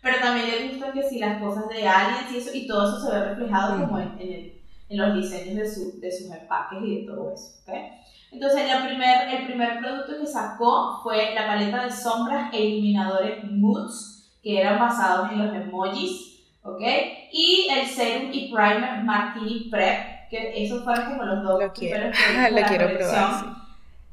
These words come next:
Speaker 1: Sí, y ella dice que las diseñó para todo tipo de público, y es que la verdad ha sido muy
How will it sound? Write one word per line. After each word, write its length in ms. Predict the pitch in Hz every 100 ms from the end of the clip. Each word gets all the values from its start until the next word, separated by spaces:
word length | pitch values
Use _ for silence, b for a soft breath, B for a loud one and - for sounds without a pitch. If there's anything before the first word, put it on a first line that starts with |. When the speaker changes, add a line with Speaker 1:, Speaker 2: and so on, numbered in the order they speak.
| -
Speaker 1:
Sí, 520 | - - 214 202 - -
y 60 | 233
ella 220 | 247 247
dice 260 | 277 311 311
que 320 | 277 277 247
las 160 | 240 240
diseñó 440 | - 226 214 220
para 280 | 254 247 247
todo 280 | 220 226 233
tipo 320 | 240 254 240
de 220 | 202 202 202
público, 720 | 277 220 202 202 214 - 233
y 140 | 262
es 100 | -
que 100 | 294
la 120 | 285 262
verdad 520 | 208 - 208 - -
ha 80 | -
sido 320 | 240 233 233
muy 800 | 214 208 208 240 269 302 311